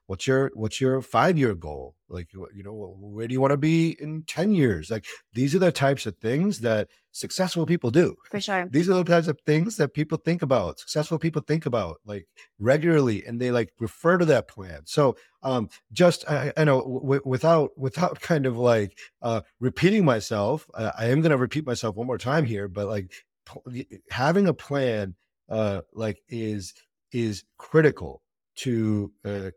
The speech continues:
Speaker 1: to actually hitting your goals, writing those goals
Speaker 2: Mm.
Speaker 1: down, th-, those types of things. So I'm really bullish on the, um, the, the agent marketing plans, and I'm super excited that you'll be putting one together too. Um, and, uh, and on that note, like, I think it's important for us to talk about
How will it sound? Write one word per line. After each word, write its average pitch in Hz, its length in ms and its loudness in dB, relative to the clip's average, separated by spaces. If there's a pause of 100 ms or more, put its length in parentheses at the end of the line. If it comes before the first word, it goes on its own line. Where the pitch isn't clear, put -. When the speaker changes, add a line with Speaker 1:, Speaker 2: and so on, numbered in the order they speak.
Speaker 1:
to 104 280 -2 (300)
actually 131 360 -2
hitting 113 220 -4
your 90 140 -8
goals, 82 400 -14 (100)
writing 135 360 2
those 117 180 0
goals 98 300 -6
Speaker 2:
Mm. 95 80 -4
Speaker 1:
down, 87 480 -10
th-, 104 180 -4
those 107 180 -2
types - 260 -8
of 85 80 -18
things. 80 260 -16
So 123 180 -4 (220)
I'm 180 120 4
really 175 200 8
bullish 120 400 2
on 113 200 -2
the, 101 220 -2 (300)
um, 95 280 -4
the, 98 320 -10
the 110 220 -8
agent 110 260 -2
marketing 107 380 -6
plans, 107 420 -4
and 98 80 -10
I'm 92 100 -12
super 101 260 -8
excited 95 340 -4
that 92 140 -12
you'll 95 100 -12
be 95 100 -10
putting 95 300 -16
one 92 140 -12
together 92 340 -6
too. 113 400 0 (300)
Um, 92 380 -4 (260)
and, 101 260 -4
uh, 98 200 -4 (140)
and 143 120 -4
on 143 80 2
that 202 160 6
note, 160 240 4
like, 135 240 2 (440)
I 147 60 -2
think 170 160 4
it's 151 100 2
important 139 320 0
for 127 140 2
us 127 120 2
to - 80 -10
talk 113 260 -4
about 107 380 -4